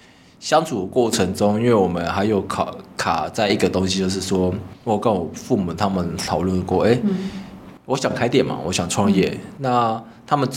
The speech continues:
Speaker 1: 打死都不支持我创业，他说你一定要先成家才能创业。
Speaker 2: 嗯。
Speaker 1: 那我就是跟他们要求说，那好了，我现在成家了，那可不可以创业了？
Speaker 2: 嗯。
Speaker 1: 对，就是变成是一个相辅相成的一个，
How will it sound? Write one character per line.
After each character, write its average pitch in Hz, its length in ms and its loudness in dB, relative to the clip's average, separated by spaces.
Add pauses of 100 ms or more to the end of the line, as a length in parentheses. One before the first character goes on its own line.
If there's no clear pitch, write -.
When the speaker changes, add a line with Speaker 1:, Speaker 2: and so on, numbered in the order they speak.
(140)
Speaker 1:
打 95 180 2
死 110 140 -2
都 104 80 2
不 107 260 2
支 104 160 -4
持 101 140 0
我 - 120 -2
创 87 200 -6
业， 87 60 -2
他 107 120 4
说 117 140 4
你 101 100 2
一 95 80 2
定 95 100 2
要 104 80 4
先 98 200 2
成 82 160 -2
家 92 160 0
才 - 140 0
能 78 160 -6
创 78 260 -2
业。 - 200 -2 (340)
Speaker 2:
嗯。 202 100 2
Speaker 1:
那 135 120 4
我 101 120 2
就 107 180 2
是 104 60 4 (100)
跟 - 20 -6
他 101 140 4
们 87 160 0
要 90 200 2
求 82 180 -2
说， 85 240 -4
那 104 180 4
好 78 220 2
了， 71 120 4
我 76 80 0
现 98 120 2
在 92 60 2
成 80 180 -2
家 76 240 0
了， 76 200 -4
那 98 140 4
可 101 60 0
不 - 80 2
可 87 60 2
以 - 40 4
创 - 260 -2
业 65 180 -2
了？ - 140 -10 (200)
Speaker 2:
嗯。 208 120 4
Speaker 1:
对， 170 160 2 (460)
就 110 120 0
是 110 140 8
变 113 260 4
成 - 100 -6
是 107 100 -2
一 101 80 -2
个 90 240 -6
相 101 320 0
辅 87 100 -6
相 90 220 0
成 92 160 -2
的 80 120 -4
一 80 80 -4
个， 67 400 -8